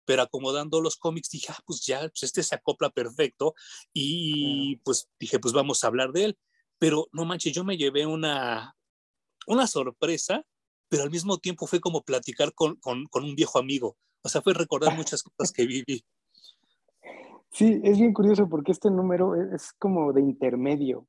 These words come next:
Speaker 2: así es como me
Speaker 1: Ujú.
Speaker 2: supo.
Speaker 1: Sí, sí, sí.
Speaker 2: Eh, obviamente estamos en el momento en el que Lex Luthor es el, el clon del Lex Luthor original,
Speaker 1: Ujú.
Speaker 2: pelirrojo y barbón. Eh, también estamos en el momento en el que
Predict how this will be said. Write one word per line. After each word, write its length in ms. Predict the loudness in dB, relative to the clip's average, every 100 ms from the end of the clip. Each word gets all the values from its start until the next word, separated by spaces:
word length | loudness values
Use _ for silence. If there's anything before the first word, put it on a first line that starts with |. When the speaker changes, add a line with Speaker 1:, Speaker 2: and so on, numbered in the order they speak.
| _
Speaker 2:
así 200 | -14 -8
es 100 | -8
como 180 | -2 -2
me 120 | -2 -2
Speaker 1:
Ujú. 20 |
Speaker 2:
supo. 420 | -4 -4 -8 -10 _ _ _ _ _ -6
Speaker 1:
Sí, 240 | -2 -2
sí, 120 | 2 6
sí. 220 | 6 6
Speaker 2:
Eh, 280 | 2 -4 -14 _ 0
obviamente 400 | 4 6 4 -2
estamos 340 | 0 0 0
en 100 | -2
el 60 | -4
momento 380 | -2 -4 -2 -2
en 120 | -2
el 100 | -4
que 120 | -4
Lex 340 | 0 -2 -2 -2
Luthor 360 | -2 0 2
es 300 | 2 0 -4
el, 200 | -6 -6 -10
el 200 | -10 -2
clon 460 | 4 6 4 -2 -10
del 140 | -10 -8
Lex 180 | -10 -8
Luthor 200 | -4 -2
original, 640 | -2 -2 4 6 4 2 _ _ _ _ 2
Speaker 1:
Ujú. 340 | 4 6 8
Speaker 2:
pelirrojo 220 | 6 6
y 40 | 2
barbón. 600 | 2 4 4 2 -2 -12 _ _ _ _ _ 0
Eh, 340 | 4 4 2 0
también 220 | 2 2
estamos 360 | 0 -2 -2
en 80 | -2
el 40 | -2
momento 420 | -2 -4 -4 -2
en 100 | -2
el 180 | -4 -6
que 300 | -4 -4